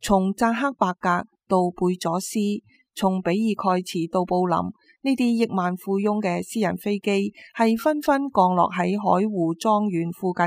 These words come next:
嘅國際機場。彭博社話，地球上最富有嘅十個人當中，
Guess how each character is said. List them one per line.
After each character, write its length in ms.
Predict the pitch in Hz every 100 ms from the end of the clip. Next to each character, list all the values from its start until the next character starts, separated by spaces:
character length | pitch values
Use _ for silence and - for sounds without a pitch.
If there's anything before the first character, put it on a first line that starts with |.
| 175
嘅 220 | 175 175 - _
國 160 | - 180
際 180 | - 175
機 180 | 196 196
場。 300 | 190 180 196 220 _ _
彭 180 | - 190
博 140 | 202 208
社 200 | 190 196
話， 240 | 196 180 180 _ -
地 140 | 208
球 220 | 196 170
上 380 | 175 - 190 190
最 240 | 202 214 214
富 220 | 214 208
有 100 | 180 196
嘅 100 | 214
十 140 | 196
個 180 | 180 202
人 160 | 180 185
當 240 | 240 247
中， 320 | 240 226 226